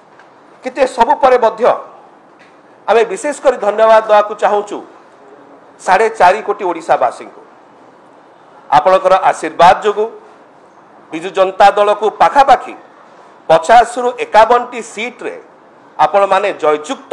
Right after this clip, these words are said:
କରିଥିବାରୁ ଆପଣମାନଙ୍କ ପାଖରେ ଆମେ ବହୁତ ଧନ୍ୟବାଦ ଜ୍ଞାପନ କରୁଛୁ, କୃତଜ୍ଞତା ଜ୍ଞାପନ କରୁଛୁ। ଏବଂ ଏହି ସମୟରେ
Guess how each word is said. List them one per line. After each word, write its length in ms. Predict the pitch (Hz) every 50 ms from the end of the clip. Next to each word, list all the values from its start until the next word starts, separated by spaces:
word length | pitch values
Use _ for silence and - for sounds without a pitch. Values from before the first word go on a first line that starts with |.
| 269 240 -
କରିଥିବାରୁ 580 | 220 208 196 185 190 185 165 156 151 147 147 143 123 - - - - - - - -
ଆପଣମାନଙ୍କ 560 | 156 - 208 208 208 208 196 196 196 185 190 180 -
ପାଖରେ 380 | 170 160 - 196 180 170 147 117 - - - - - - -
ଆମେ 160 | 143 151 170 156 - -
ବହୁତ 180 | 165 208 226 - -
ଧନ୍ୟବାଦ 380 | 151 147 143 160 170 180 185 185 -
ଜ୍ଞାପନ 320 | - 135 123 - - 107 107 -
କରୁଛୁ, 300 | 104 - - - - - - - - - - _ _ _ _ _ _ -
କୃତଜ୍ଞତା 500 | 170 180 - 247 233 240 233 226 233 220 185
ଜ୍ଞାପନ 340 | 160 151 127 - 127 110 107 -
କରୁଛୁ। 260 | - 90 - _ - _ _ - _ _ - _ _ _ _ _ _ _ _ _ _ _ _ _ _ _ _ _ _ _ _ _ _ _ _ _ -
ଏବଂ 240 | 156 160 196 208 214 214 - - - - - - - - - - - - - - _ _ _ - - - - - _ _ _ _ _ _ _ _ _ _ _ _ _ _ _ -
ଏହି 160 | 170 180 175
ସମୟରେ 500 | - - 156 147 160 165 165 175 190